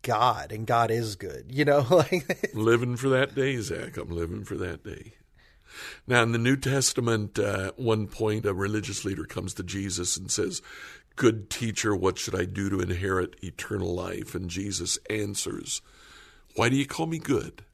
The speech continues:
Speaker 2: Only God is truly good."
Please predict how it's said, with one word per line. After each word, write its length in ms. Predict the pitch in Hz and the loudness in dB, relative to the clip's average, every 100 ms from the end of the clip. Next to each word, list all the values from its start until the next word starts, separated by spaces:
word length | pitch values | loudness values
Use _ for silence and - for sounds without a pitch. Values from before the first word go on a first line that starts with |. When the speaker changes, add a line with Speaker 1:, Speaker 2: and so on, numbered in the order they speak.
| _ _ _ _ _ _ _ - | _ _ _ _ _ _ _ 8
Speaker 2:
Only 680 | 131 151 156 151 147 143 | 12 12 10 6 4 2
God 720 | 135 - 107 98 92 - - - _ | -2 2 4 4 0 -6 -8 -14 _
is 180 | 92 - | -6 -4
truly 340 | - 98 92 | -4 -4 -4
good." 380 | - - - - | -4 -6 -8 -12